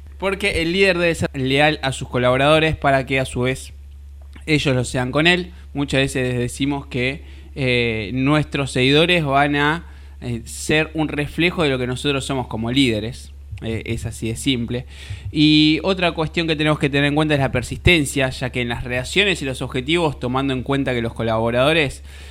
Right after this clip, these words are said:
en muchos casos adoptan las actitudes que observan de los líderes, esto que yo les estaba planteando, y la energía de acción, que es la fuerza que estimula y entusiasma a los colaboradores para que se conviertan en elementos de vida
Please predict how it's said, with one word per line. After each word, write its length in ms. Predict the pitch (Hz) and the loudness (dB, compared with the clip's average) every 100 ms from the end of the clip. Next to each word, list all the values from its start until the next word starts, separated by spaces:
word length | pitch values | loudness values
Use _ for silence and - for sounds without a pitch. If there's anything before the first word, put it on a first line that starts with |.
| - - | -18 -2
en 260 | 139 139 143 | 0 2 2
muchos 340 | 170 - 151 | 2 0 0
casos 360 | 170 170 160 - | 0 0 -2 -2
adoptan 500 | 147 160 196 170 151 | 4 6 6 4 0
las 140 | 135 135 | -2 -4
actitudes 500 | 117 123 147 143 - | -6 -4 0 0 0
que 160 | 131 | -2
observan 480 | 120 - 139 127 120 | -2 -2 -2 0 -2
de 100 | 113 | -4
los 120 | 113 | -4
líderes, 400 | 135 151 135 127 | 2 2 2 -2
esto 180 | - 120 | -6 -8
que 80 | 113 | -8
yo 120 | 120 | -6
les 120 | 120 113 | -6 -4
estaba 220 | 127 123 | -4 -4
planteando, 480 | 127 139 175 175 208 - - - | -4 -2 -2 -2 -6 -10 -18 -12
y 280 | 196 208 233 156 | -2 -2 -2 2
la 120 | 156 | 2
energía 380 | 160 151 190 165 | 2 0 0 2
de 100 | 143 | 0
acción, 520 | - - 123 104 110 - - - | -2 -4 -2 -2 -8 -14 -18 2
que 200 | 156 156 | 2 4
es 140 | 170 170 | 2 2
la 120 | 160 | 0
fuerza 400 | 175 180 175 147 | 0 -2 0 -2
que 80 | 135 | -2
estimula 540 | - 135 143 165 175 | -4 -2 0 2 2
y 40 | 147 | 2
entusiasma 920 | 127 135 131 - 151 147 139 139 - 131 | 0 -4 -4 -2 -2 -2 -2 -2 -2 -2
a 80 | |
los 140 | 123 120 | -2 -2
colaboradores 640 | 127 123 127 143 160 151 | 0 2 4 2 2 2
para 220 | 139 127 | 2 0
que 120 | 120 123 | -2 -6
se 140 | 117 | -6
conviertan 520 | 123 123 139 147 135 | -4 -2 -2 -2 -2
en 140 | 123 120 | -4 -4
elementos 600 | 120 127 143 151 147 131 | -2 2 2 2 0 0
de 120 | 120 | 2
vida 360 | 131 143 156 | 4 4 2